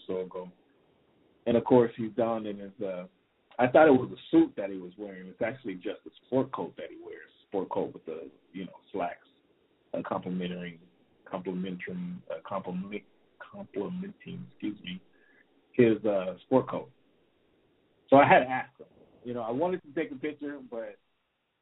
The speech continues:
it, it was, it, it w-, I didn't think it was gonna be appropriate. Later, I, later on that night, I saw multiple people taking pictures with him, and I was like, "All right, I missed my chance." But, uh, I asked him. I was like, you know,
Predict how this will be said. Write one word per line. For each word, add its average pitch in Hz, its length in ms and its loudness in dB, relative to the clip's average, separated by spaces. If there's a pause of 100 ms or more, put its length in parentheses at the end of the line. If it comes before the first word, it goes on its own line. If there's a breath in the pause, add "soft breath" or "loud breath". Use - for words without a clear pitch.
(160)
it, 120 220 -14
it 117 100 -12
was, 117 360 -6
it, 120 480 -8 (180)
it 131 100 4
w-, 139 220 -2 (120)
I 143 60 4
didn't 147 180 2
think 143 140 -2
it 143 60 -2
was 135 140 -2
gonna 131 180 -2
be 123 160 -4
appropriate. 120 600 -8
Later, 117 340 -4
I, 107 140 -8 (120)
later 113 280 -6
on 110 140 -10
that 110 160 -14
night, 107 200 -10
I 101 140 -14
saw 101 200 -10
multiple 95 340 -16 (100)
people 87 260 -14
taking 90 220 -12
pictures 87 320 -16
with 85 160 -20
him, 87 100 -20 (500 soft breath)
and 92 80 -8
I 92 40 -8
was 90 180 -8
like, 87 160 -8
"All 87 80 -6
right, 87 180 -8
I 87 80 -12
missed 87 220 -14
my 82 80 -12 (100)
chance." 67 140 -18 (1160)
But, 127 320 8
uh, 110 200 0 (180)
I 120 80 -2
asked 196 320 0
him. 135 80 -8
I 143 60 -4
was 156 160 -6
like, 131 200 -4 (2750)
you 135 140 -10
know, 117 180 -8